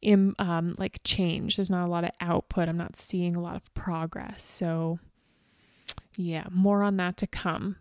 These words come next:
I got three quarters of the way through my run, all the way back, and saw Frank, saw a few other people, stopped and said hi to my friend Heather. She told me she saw a bobcat.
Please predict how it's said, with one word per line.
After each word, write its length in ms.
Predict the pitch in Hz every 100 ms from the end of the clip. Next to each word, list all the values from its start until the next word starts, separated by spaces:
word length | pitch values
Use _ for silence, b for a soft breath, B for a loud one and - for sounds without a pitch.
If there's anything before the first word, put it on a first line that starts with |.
| - -
I 120 | 214
got 480 | 208 226 220 220 220
three 520 | - - 262 247 285
quarters 420 | 330 - 269 247 240
of 120 | 214
the 100 | 214
way 460 | 208 196 190 202 196 B
through 420 | - - 208 202
my 360 | 196 185 185 185 -
run, 560 | 185 170 165 180 285 349 B B -
all 320 | 185 185 196
the 80 | 208
way 160 | 202
back, 500 | 180 165 190 - - -
and 500 | 190 190 185 185 - -
saw 240 | 269 - 165
Frank, 480 | - 240 233 220 -
saw 200 | 214 180
a 20 |
few 240 | - 180
other 180 | 190 208
people, 560 | - 202 202 196 196 196
stopped 400 | - 185 - 196
and 120 | 185
said 160 | 170
hi 220 | - - -
to 160 | -
my 60 | 196
friend 260 | - 165
Heather. 640 | 190 - 262 240 233 220 214
She 160 | -
told 200 | 226 196
me 80 | 190
she 160 | 190 202
saw 220 | - 165
a 40 |
bobcat. 800 | 165 175 180 208 202 214 214 214